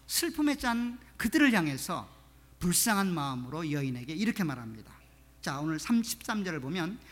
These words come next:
"주께서 과부를 보시고 불쌍히 여기시사 울지 말라 하셨다"라고 이야기합니다. "울지 마라." 어찌 보면 슬픔에 찬 이 여인에게 "울지 말라" 하고 하는 이 말은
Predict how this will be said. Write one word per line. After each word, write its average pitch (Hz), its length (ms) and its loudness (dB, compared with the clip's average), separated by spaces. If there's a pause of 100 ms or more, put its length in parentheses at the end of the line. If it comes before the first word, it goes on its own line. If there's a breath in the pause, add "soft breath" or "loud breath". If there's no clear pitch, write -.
(160 loud breath)
"주께서 262 420 2
과부를 202 380 4
보시고 185 360 -4
불쌍히 190 540 0
여기시사 151 720 -4 (320 loud breath)
울지 220 420 6
말라 165 800 0
하셨다"라고 135 600 -8
이야기합니다. 113 600 -16 (680)
"울지 160 200 -2
마라." 170 500 0 (1300)
어찌 214 180 2
보면 220 500 4 (380 loud breath)
슬픔에 320 480 2
찬 277 220 2
이 214 160 6
여인에게 156 320 2
"울지 190 340 4
말라" 233 300 4
하고 175 220 -4
하는 202 180 -2
이 175 120 0
말은 151 440 0